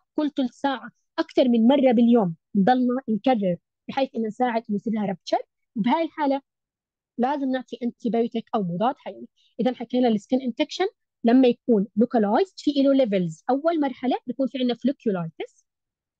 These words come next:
شو يعني حكينا فوليكولايتس؟ يعني مايكرو ابسس. شو يعني مايكرو؟ يعني بيكون التقيحات حجمها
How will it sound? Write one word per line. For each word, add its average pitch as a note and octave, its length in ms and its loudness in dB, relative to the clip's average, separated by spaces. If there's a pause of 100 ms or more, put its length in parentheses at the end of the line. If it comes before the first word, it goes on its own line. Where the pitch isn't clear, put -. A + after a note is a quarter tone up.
(100)
شو - 120 -2
يعني D#4+ 160 0
حكينا C#4 240 0
فوليكولايتس؟ C4 680 -2
يعني C4 180 0
مايكرو C#4 500 -2
ابسس. - 460 -18 (340)
شو D4 100 -2
يعني E4+ 200 -2
مايكرو؟ F4 400 -4 (120)
يعني C#4 180 0
بيكون D4 300 -2
التقيحات C#4 640 -4
حجمها C#4 400 -2